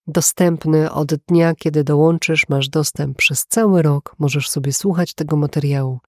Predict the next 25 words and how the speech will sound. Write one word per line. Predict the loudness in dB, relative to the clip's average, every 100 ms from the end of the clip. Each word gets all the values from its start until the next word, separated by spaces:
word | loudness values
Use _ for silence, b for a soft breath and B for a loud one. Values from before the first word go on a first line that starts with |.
| _ _ _ _ -2
Każdy | 0 2 0 0
materiał, | 0 0 2 2 2
każdy | 0 -2 -2 -6
temat | -4 -2 0 -2 -4 -14 _ -12
zawiera | -4 -2 -2 -2 -4
też | -4 -6
ćwiczenie, | -6 -6 -4 -4 -2 0 0 0 2 2
zadanie | 2 0 0 0 0 2 0 0 0
do | -2
tego, | -2 -2 -2
żeby | -2 -2
spotkać | -4 -2 -4 -4 -4
się | -2 -2
ze | -2
sobą | -2 0 0 0 -2 B _ _ _ _
i | -2
zobaczyć, | 2 2 2 0 2 2 -2 -6 -8 -2
jakie | -4 0 -2
przekonania, | -2 -4 -4 -4 -2 0 -2 -4 -6 -10 _ _ _ -4
jakie | -4 -2 0
mity, | 4 4 2 -2 -6 -8 -8 _ _ _
jakie | 0 2 2
nieprawdy | 2 0 0 2 2 0 -2 -4 -2
o | 0
miłości | 2 2 2 2 -2 -8 -8